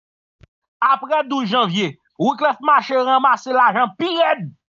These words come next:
nan men moun nan peyi Etazini, pou vin ede ayisyen. Vin di m konbyen moun ou konnen Wiklèf te retire anba tant?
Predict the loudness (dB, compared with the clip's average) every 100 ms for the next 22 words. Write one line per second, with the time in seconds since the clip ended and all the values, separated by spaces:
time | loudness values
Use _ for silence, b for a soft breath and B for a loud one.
0 | _ _ _ _ _ -2 -2 -2 -4 -4
1 | -4 -4 -4 -2 -2 -2 -4 -6 -8 -14
2 | _ _ -4 -2 0 0 0 -2 0 -2
3 | -4 -8 -12 -12 _ -4 -2 -2 -2 -4
4 | -2 -4 -4 -6 -6 -6 -4 -2 -2 -4
5 | -4 -2 -4 -4 -2 -2 -2 -6